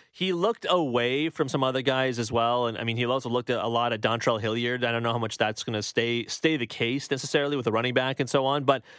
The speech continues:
but still, the Titans, uh, did look that guy's way quite often, not, not in the way of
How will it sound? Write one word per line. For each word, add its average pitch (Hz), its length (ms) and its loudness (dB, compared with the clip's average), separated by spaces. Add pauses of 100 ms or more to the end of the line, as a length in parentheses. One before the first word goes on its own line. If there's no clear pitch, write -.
(120)
but 127 140 2
still, 127 240 2
the 120 80 2
Titans, 147 480 0
uh, 127 240 2
did 139 300 0
look 143 300 0
that 123 260 0
guy's 120 320 0
way 120 380 0
quite 120 280 0
often, 110 540 0
not, 127 360 2
not 135 400 2
in 135 120 -4
the 127 100 0
way 123 220 0
of 110 180 -4